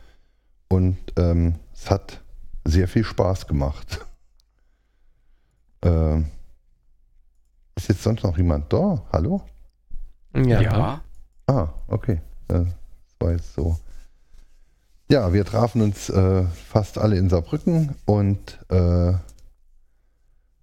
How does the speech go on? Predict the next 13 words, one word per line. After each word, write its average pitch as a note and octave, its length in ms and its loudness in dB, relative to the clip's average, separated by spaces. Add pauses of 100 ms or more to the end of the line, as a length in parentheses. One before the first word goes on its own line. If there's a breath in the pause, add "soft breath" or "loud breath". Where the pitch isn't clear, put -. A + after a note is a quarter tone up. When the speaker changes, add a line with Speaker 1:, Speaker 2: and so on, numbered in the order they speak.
(200)
Speaker 1:
redeten F#2 680 2
drüber, E2+ 500 2
wie F#2+ 80 4
man E2+ 360 2 (100)
Podcasts - 580 -2
machen A2 300 0
kann, G2 440 0
haben E2 240 0
auch D2+ 140 -2
zwei, - 260 -2
drei D#2 220 -2
Dinge D#2+ 260 0
aufgenommen. G2 720 0